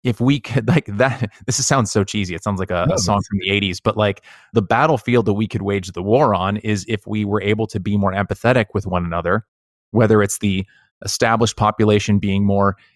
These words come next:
Speaker 1: empathetic for the, the newly arrived immigrant, or the left being more understanding for the coal miners instead of telling them to learn to code. Or
Speaker 2: Yeah.
Speaker 1: if it was the people in the middle of the country who are laughing at the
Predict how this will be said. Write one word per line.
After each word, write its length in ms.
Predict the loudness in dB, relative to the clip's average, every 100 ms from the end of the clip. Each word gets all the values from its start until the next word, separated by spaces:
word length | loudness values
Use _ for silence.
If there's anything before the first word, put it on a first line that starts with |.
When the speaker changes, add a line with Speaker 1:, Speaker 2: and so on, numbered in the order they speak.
| -4
Speaker 1:
empathetic 420 | -2 2 2 2
for 140 | -2
the, 300 | -4 -4 -8 -12 _
the 100 | 0
newly 340 | 4 4 6 4
arrived 340 | 4 2 0
immigrant, 440 | 2 2 0 -6 -6
or 240 | 0 2 2
the 120 | 2
left 340 | 2 0 -2
being 360 | 0 2 2 -2 _ _ -4
more 380 | 0 2 2 -4 _ _
understanding 680 | 0 0 0 0 0 2 -2
for 360 | -4 0 0
the 100 | 0
coal 220 | 0 0 2
miners 460 | 2 2 0 -2
instead 260 | -4 0 0
of 80 | 0
telling 280 | -2 0 0
them 140 | -2
to 80 | -2
learn 220 | 0 0
to 80 | -2
code. 360 | -2 -2 -4 -10 _ -10 2
Or 80 | 2
Speaker 2:
Yeah. 60 | 4
Speaker 1:
if 80 |
it 80 | 2
was 140 | 2 2
the 80 |
people 460 | 0 0 2 2 0 _ _ _ _ _ -2
in 120 | 2
the 60 | 4
middle 260 | 4 4
of 60 | 2
the 80 | 2
country 400 | 2 2 0 0
who 200 | 2 2
are 120 | 2 2
laughing 500 | 2 0 0 0 0
at 140 | 0
the 280 | 0 0